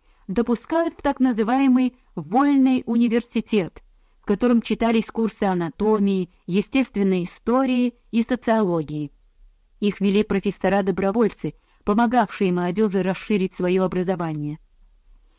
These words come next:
Эти лекции читались тайком или у Пьесецкой, или в какой-нибудь другой частной квартире.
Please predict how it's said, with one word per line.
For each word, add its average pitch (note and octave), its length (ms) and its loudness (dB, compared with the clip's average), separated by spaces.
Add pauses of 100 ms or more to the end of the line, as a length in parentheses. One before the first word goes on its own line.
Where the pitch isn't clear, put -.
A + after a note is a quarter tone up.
(200)
Эти A#3 260 2
лекции A3 460 0
читались G#3+ 540 0
тайком G3+ 600 0 (220)
или A3 160 0
у G#3+ 140 0
Пьесецкой, G#3+ 840 -2 (200)
или B3+ 180 6
в - 80 -2
какой-нибудь C4 560 4
другой A3+ 380 2
частной F3+ 440 -2
квартире. F3 640 -6